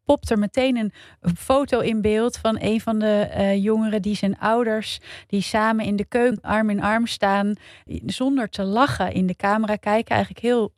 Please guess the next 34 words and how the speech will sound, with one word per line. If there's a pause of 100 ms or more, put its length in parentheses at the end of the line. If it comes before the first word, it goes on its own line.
(180)
direct, (380)
eh, (540)
rechtdoor. (280)
En
waar
hij
zegt, (460)
"Mijn
ouders
kijken
hier
zo
lief," (160)
in
de
camera. (500)
En
hij
maakt
een
foto
van
zijn
vader
voor
de
televisie,
want
die
kijkt
dan
een
bepaald
programma.